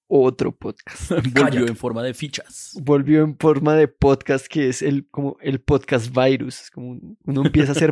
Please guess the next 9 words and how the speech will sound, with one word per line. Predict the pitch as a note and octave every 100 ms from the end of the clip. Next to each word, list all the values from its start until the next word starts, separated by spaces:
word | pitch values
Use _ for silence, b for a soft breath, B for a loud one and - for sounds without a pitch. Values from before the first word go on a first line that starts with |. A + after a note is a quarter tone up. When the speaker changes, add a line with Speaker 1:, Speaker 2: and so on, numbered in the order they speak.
| D3+
Speaker 1:
podcast | D#3 D3+ D#3+
y |
se | E3
vuelve | C#3+ B2+ B2+
adicto. | C3 D3+ C#3+ - - C3+ _ B B B _
Es |
como | C#3 C#3
la | D3
heroína. | D3 C#3 C3 B2+ C3+